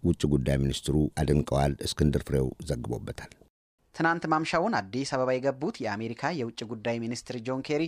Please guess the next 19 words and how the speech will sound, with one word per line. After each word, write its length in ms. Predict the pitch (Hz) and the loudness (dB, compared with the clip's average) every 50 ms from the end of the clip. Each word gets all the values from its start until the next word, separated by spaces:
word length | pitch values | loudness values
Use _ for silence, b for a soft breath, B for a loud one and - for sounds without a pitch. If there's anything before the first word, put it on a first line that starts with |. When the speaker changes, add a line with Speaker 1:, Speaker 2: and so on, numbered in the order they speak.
| - b b b b b b b | -4 b b b b b b b
Speaker 2:
ዛሬ 200 | - 98 104 117 139 170 | -4 -2 -2 0 -2 -4
ከጠቅላይ 420 | - - 127 - 117 - 123 123 123 | -6 -8 -8 -6 -4 -2 0 0 0
ሚኒስትር 360 | 123 127 123 - - - - 185 | 0 -2 -6 -8 -8 -10 -8 -8
ኃይለማርያም 500 | 147 123 107 110 107 107 107 107 110 104 | -6 -6 -6 -4 -4 -4 -4 -4 -6 -6
ደሳሌ 280 | 107 - - 117 110 110 110 | -6 -6 -4 -4 -2 -2 0
ጋር 160 | 107 127 151 | 0 2 2
ያደረጉት 460 | 151 117 107 104 107 107 101 110 - | 2 0 0 -2 -4 -6 -6 -8 -8
ውይይት 320 | 131 131 139 151 175 185 - _ b b b b b | -6 -4 -4 -2 -4 -4 -6 _ b b b b b
ልዩ 160 | 131 135 127 139 135 | -8 -6 -4 -4 -4
ልዩ 160 | 135 131 127 123 | -4 -4 -6 -8
ጉዳዮች 440 | 123 127 110 113 120 117 113 - - | -8 -8 -6 -4 -4 -4 -4 -6 -8
የተነሱበት 600 | 107 - 101 98 - - 104 92 - 104 101 - - | -10 -10 -10 -10 -12 -14 -14 -10 -8 -10 -10 -10 -12
መሆኑን 480 | 104 92 87 87 90 98 113 120 127 120 | -16 -16 -14 -14 -10 -8 -6 -4 -2 2
ገልጸዋል። 540 | 131 147 160 165 - 185 170 127 95 87 - - b b b b b | 2 2 2 4 2 4 4 4 2 -2 -8 -18 b b b b b
ከውይይቱ 480 | - - 160 196 220 185 147 - 120 101 | -2 0 0 2 2 0 -2 -4 -4 -6
በኋላ 280 | 98 107 123 127 143 170 202 - | -2 0 0 2 2 0 0 -2
በተናጥል 540 | - 127 - 151 143 143 143 - 175 185 165 | -8 -6 -2 0 2 2 2 0 -2 -6 -4
በሰጡት 500 | 139 135 - 139 - - - 160 - - | -4 -4 -4 -4 -6 -6 -8 -8 -8 -6
መግለጫም 500 | 120 110 101 120 131 143 - 180 202 196 | -6 -6 -4 -2 -2 0 2 0 0 -2